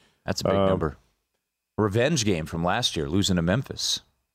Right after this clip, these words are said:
Speaker 2: And I'm not sure. Did you mention the Rice U S C game
Speaker 1: I did.
Speaker 2: or?
Speaker 1: Thirty-two and a half right now, the Trojans are laying against Rice. That could be a spot. Does Lincoln Riley wanna come out, flex,
Speaker 2: I
Speaker 1: show
Speaker 2: think so.
Speaker 1: all his bells and whistles against a,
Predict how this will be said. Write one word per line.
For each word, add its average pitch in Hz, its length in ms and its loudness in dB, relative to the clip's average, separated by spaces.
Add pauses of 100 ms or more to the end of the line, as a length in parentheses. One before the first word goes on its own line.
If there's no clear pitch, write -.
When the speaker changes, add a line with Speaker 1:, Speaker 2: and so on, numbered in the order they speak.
(260)
Speaker 2:
And 120 100 2
I'm 127 80 4
not 139 140 2
sure. 139 180 2
Did 110 180 2
you 135 60 6
mention 139 300 2
the 107 80 4
Rice 113 300 0
U 123 120 4
S 113 100 2
C 123 180 2
game 113 100 2
Speaker 1:
I 117 40 0
did. 127 280 0
Speaker 2:
or? 87 40 -6
Speaker 1:
Thirty-two 165 380 2
and 156 100 2
a 123 40 2
half 123 280 0
right 92 160 2
now, 85 280 0
the 78 140 -4
Trojans 92 520 2
are 90 80 2
laying 90 320 2
against 85 340 0
Rice. 87 260 0
That 180 120 2
could 233 100 -2
be 180 120 4
a 120 40 2
spot. 120 300 -2
Does 101 160 -8
Lincoln 120 300 -2
Riley 113 300 0
wanna 101 140 0
come 117 200 -2
out, 107 240 0
flex, - 600 -2 (320)
Speaker 2:
I 127 60 0
Speaker 1:
show 139 220 2
Speaker 2:
think - 20 4
so. 131 60 4
Speaker 1:
all 127 180 4
his 113 220 0
bells 123 360 0
and 110 140 0
whistles 113 460 2
against 110 340 0
a, 95 220 4